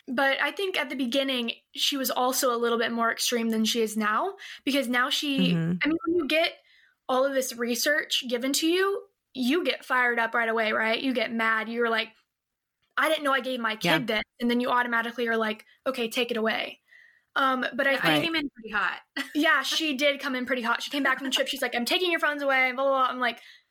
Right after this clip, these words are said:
Speaker 1: "Whoa, whoa, whoa, whoa, whoa. Hold on. Back up a little bit. Can we talk about this?" And so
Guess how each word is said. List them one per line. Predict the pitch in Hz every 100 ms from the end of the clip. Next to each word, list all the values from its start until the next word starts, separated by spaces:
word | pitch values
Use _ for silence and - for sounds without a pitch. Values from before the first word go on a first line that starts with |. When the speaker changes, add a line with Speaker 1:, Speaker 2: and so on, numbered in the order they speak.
| _ _ _ _
Speaker 1:
"Whoa, | 254 349 302
whoa, | 294 285
whoa, | 262 233
whoa, | 226 226
whoa. | 247 - - _ _
Hold | - 262 233
on. | - - _ _ _ _ _ _ -
Back | 247 254 254 247
up | 233
a | 226 220
little | 220 220
bit. | 220 220 214 - - - - - _ _ _ -
Can | 269 262
we | 262
talk | - 262 226
about | 220 214 -
this?" | - - - -
And | 262 262
so | 277 262 254 254